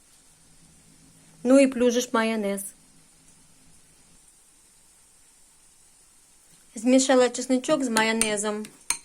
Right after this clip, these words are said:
Тоді буду все це перемащувати.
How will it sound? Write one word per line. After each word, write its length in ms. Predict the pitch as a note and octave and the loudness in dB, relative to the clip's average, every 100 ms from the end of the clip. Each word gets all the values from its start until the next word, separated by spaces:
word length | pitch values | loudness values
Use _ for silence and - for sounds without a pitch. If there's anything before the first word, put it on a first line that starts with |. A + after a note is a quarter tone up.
| _ _ _ - - _ _ _ - - - | _ _ _ -16 -16 _ _ _ -8 -8 -10
Тоді 180 | A#3 A#3 | -6 -4
буду 240 | C4 B3+ A3+ | -2 -4 -6
все 220 | - B3 | -4 -4
це 140 | B3 | -4
перемащувати. 960 | A3 A3+ G#3+ G3 F#3+ - G#3+ G3+ G3 | -6 -4 -4 -6 -8 -10 -10 -12 -12